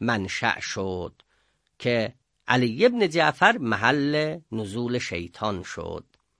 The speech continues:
درست زندگی مرفهی نداشته و به دنبال توسعه در زندگی بوده، ولی حالا اون فقرش یا این زیاد خواهی او شیطان را بر او مسلط کرد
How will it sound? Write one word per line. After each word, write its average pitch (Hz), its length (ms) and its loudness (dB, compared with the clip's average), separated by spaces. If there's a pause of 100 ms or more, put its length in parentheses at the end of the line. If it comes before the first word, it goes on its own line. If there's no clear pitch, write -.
(180)
درست 214 380 0
زندگی 185 540 4
مرفهی 139 680 4
نداشته 113 500 -2
و 110 120 -2
به 110 100 -4
دنبال 135 540 6
توسعه 151 640 0
در 117 200 0
زندگی 95 560 -8
بوده، 85 420 -10 (800)
ولی 233 380 6
حالا 139 240 4
اون 131 200 0
فقرش 160 880 4
یا 123 260 4
این 135 220 0
زیاد 123 880 0
خواهی 123 520 0
او 320 500 4 (520)
شیطان 147 480 2
را 139 80 4
بر 113 200 2
او 147 180 0
مسلط 107 540 0
کرد 262 340 0